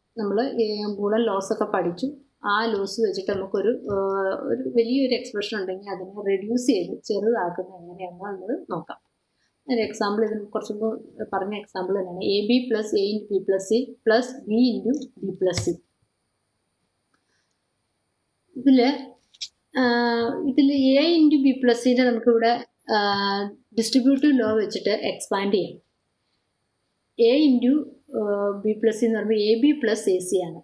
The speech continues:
ബി into B plus സി എന്ന് പറയുമ്പോൾ ബി ബി plus ബി സി. distributive ലോ ആണ് അവിടെ apply ചെയ്തിരിക്കുന്നത്. ഇതിൽ ബി into ബി equal to ബി എന്നുള്ളത് ഐഡംബർട്ടൺ ലോ വെച്ചിട്ട് replace ചെയ്തിരിക്കുകയാണ് അടുത്ത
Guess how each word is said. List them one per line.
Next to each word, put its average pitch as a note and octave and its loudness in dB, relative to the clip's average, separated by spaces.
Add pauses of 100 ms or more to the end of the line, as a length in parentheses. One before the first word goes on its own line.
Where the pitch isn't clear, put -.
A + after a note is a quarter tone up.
(140)
ബി A#3+ 4 (100)
into C#4+ 4
B A3+ -2
plus G#3 -4
സി A#3 0
എന്ന് A#3 2
പറയുമ്പോൾ G#3+ 0
ബി A3+ 0
ബി C#4+ 4
plus A#3 2
ബി F#3+ 0
സി. F3+ -2 (160)
distributive B3 2
ലോ G3+ 0 (100)
ആണ് G#3 -2
അവിടെ F#3+ 0
apply F#3+ 0
ചെയ്തിരിക്കുന്നത്. F3 -2 (840)
ഇതിൽ B3+ 2 (180)
ബി C#4 8
into F4 2 (100)
ബി C4+ 6
equal B3 2
to A#3+ 0
ബി A3 0
എന്നുള്ളത് A3+ 2
ഐഡംബർട്ടൺ A#3+ 2
ലോ A3 2
വെച്ചിട്ട് F#3+ -2 (340)
replace G3 -2
ചെയ്തിരിക്കുകയാണ് F#3 0
അടുത്ത F3 -4